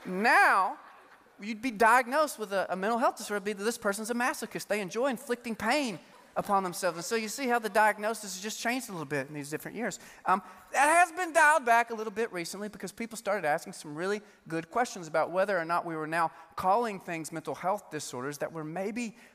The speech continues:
better understood as just garden variety,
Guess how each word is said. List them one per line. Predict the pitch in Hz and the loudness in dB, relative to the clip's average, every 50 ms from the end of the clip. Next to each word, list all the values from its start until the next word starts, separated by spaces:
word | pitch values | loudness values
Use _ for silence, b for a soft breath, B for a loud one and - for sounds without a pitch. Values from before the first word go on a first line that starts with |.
| B B | B B
better | 143 156 160 190 208 233 214 190 - | -2 0 2 2 2 0 -2 -2 -4
understood | - 180 170 151 147 - - - - 202 202 202 | -6 -6 -6 -6 -10 -10 -10 -10 -8 -6 -6 -6
as | 190 170 151 - | -6 -8 -10 -10
just | - 160 156 147 - - - - B B B B B B B B B _ _ _ _ _ _ _ | -10 -8 -8 -8 -10 -12 -14 -18 B B B B B B B B B _ _ _ _ _ _ _
garden | - 165 165 175 190 202 202 202 196 175 156 160 - | -2 0 2 2 2 0 -2 -8 -10 -12 -14 -12 -6
variety, | 143 156 156 151 156 170 180 185 190 185 175 | -2 0 2 4 4 4 4 2 -2 -6 -8